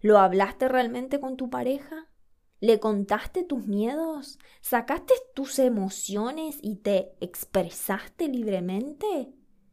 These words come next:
¿Fuiste capaz de tomar eso que conoces de ti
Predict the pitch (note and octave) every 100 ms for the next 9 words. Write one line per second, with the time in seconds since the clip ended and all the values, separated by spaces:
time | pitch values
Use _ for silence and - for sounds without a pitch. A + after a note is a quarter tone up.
0 | _ _ - - D4 D4 E4+ C#4+ A#3+ B3+
1 | C4 B3+ A#3 G3 G3+ A3 A3+ - _ _
2 | _ - A#3 C4 - B3+ G#3+ G3 - -
3 | - - G#3 G#3 G3 G#3+ G#3+ A#3+ G#3+ F3+
4 | G3+ G#3+ A#3 -